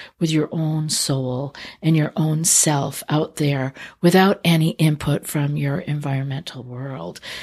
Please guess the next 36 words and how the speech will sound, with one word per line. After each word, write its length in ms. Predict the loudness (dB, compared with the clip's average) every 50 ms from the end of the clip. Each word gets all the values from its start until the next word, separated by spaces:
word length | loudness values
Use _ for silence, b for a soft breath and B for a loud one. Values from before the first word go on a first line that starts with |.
| B B B B
So, 560 | -2 2 4 6 6 6 6 4 4 0 -4 _ _ -2
uh, 280 | 0 2 2 2 0 0 0
I 80 | 0
was 340 | 2 2 2 0 -2 -10 -14 _ _
recently 640 | -6 0 2 2 2 2 2 -2 -2 0 2 2 2
going 280 | 4 4 4 4 4
through 220 | 2 0 -2 0 2
my 220 | 2 2 2 2
mail, 600 | 2 4 6 6 6 6 4 2 0 -2 -2 -6 B B B B B B 4
and 240 | 4 6 6 6
y-, 160 | 2 0 -4 _
you 160 | 0 2 4 4
know 200 | 6 4 4 4
I 100 | 4 2
love 420 | 2 0 0 0 0 -2 -2 -6 -10 -12 -14 -12 -4
posts 480 | 4 6 6 6 6 4 -2 -6 -4
by 260 | 0 2 4 4 4 4
Leo 360 | 4 6 6 6 6 4 2
Babauta, 680 | 0 -2 -4 0 0 0 0 0 0 2 2 2 0 -2 B B B B B B B 2
and, 380 | 4 4 6 6 4 2 0
uh, 320 | -2 -2 -2 0 0 0 0
I'll 160 | 2 2 2
put 180 | 2 2 4 6
a 80 | 6 6
link 340 | 6 6 6 4 4 0 -4
to 180 | 0 2 2
his 240 | 4 4 2 2 0
entire 600 | -2 -2 0 0 2 2 2 0 -2 -4 -6 -8 _
post 500 | -6 -2 -2 0 0 0 -2 -4 -6 -6
in 260 | -2 -2 0 0 0 -2
the 80 | 0
show 260 | 0 2 4 6 6
notes, 440 | 6 6 4 4 2 -2 -4 -6 -8 B B B B B B B
but 140 | -2 -2 -2
he 340 | 0 2 4 6 6 6 4
had, 600 | 2 2 2 2 4 2 2 2 2 2 0 -2